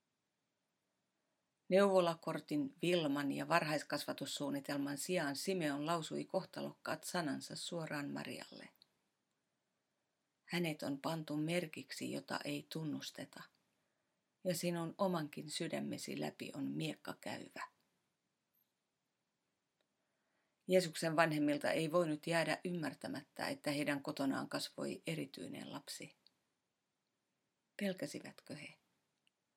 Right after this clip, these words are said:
Olivatko he hänestä ylpeitä? Mitä minä ympärilläni kasvaville ja eläville sanon?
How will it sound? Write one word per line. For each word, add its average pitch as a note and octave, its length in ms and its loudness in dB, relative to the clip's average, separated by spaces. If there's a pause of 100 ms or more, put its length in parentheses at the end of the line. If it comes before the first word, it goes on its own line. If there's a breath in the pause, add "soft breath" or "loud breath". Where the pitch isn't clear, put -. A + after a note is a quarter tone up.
(380)
Olivatko F3+ 420 2
he D#3 140 0
hänestä D#3+ 560 -4
ylpeitä? E3+ 640 -6 (3500)
Mitä G3+ 200 4
minä G3+ 380 6
ympärilläni C#3 600 -2
kasvaville C#3 680 -4
ja C3 220 -4
eläville C#3 480 -2
sanon? - 520 -8